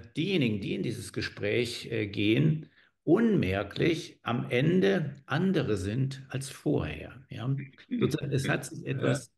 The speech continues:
Speaker 1: ereignet. Äh, man könnte das jetzt auch positiv sagen, es hat sich etwas entwickelt. Äh, du bist gewachsen. Und,
Speaker 2: Ja.
Speaker 1: äh, diese Momente, äh, wo du das dann vielleicht noch nicht mal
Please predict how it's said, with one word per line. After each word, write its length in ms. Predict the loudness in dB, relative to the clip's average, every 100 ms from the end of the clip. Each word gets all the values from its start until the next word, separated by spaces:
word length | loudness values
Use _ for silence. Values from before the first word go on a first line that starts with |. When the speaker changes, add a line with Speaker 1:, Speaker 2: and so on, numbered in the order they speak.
| _ -8
Speaker 1:
ereignet. 760 | -6 -4 -4 -2 -2 -2 -4 -18 -20 -20 _ -2
Äh, 120 | 2
man 160 | 2 4
könnte 300 | 2 2 -2
das 220 | -6 -2
jetzt 180 | -2 -2
auch 200 | -4 0
positiv 440 | 2 2 0 -2
sagen, 220 | -2 -2
es 180 | -4 -4
hat 120 | -4
sich 180 | -4 -6
etwas 320 | -4 -2 -4
entwickelt. 720 | -2 -2 0 0 2 2 0 -12 _ _ _ -20 _ -2
Äh, 200 | 0 2
du 180 | 2
bist 220 | 2 2 2
gewachsen. 680 | 2 2 -2 -6 -6 -8 -16 -20 -20 _ _
Und, 280 | 2 4 4
Speaker 2:
Ja. 80 | 0
Speaker 1:
äh, 140 | -8 -12 _ _
diese 560 | -8 -4 0 2 2 0 -6 -2
Momente, 840 | 2 4 4 4 2 -2 -6 -12 _ _ _
äh, 440 | -2 2 4 2 2
wo 120 | 4 4
du 100 | 4
das 260 | 2 0
dann 340 | 0 2 2 0
vielleicht 400 | 0 0 0 0
noch 100 | -2
nicht 180 | -2 -2
mal 100 | -4